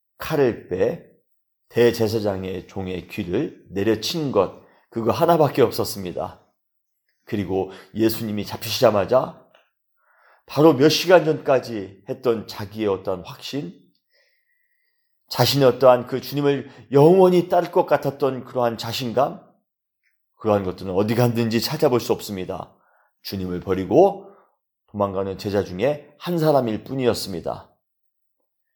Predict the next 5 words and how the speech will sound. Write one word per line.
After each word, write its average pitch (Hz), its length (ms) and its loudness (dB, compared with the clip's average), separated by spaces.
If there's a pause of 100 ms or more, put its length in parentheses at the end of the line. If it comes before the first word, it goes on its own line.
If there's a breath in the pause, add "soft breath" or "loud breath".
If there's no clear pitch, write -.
(260)
그리고 101 760 -4 (380)
이제 95 240 -6
오늘 87 720 -6 (1400)
예수님을 95 840 -4 (420)
부인합니다. 90 880 -4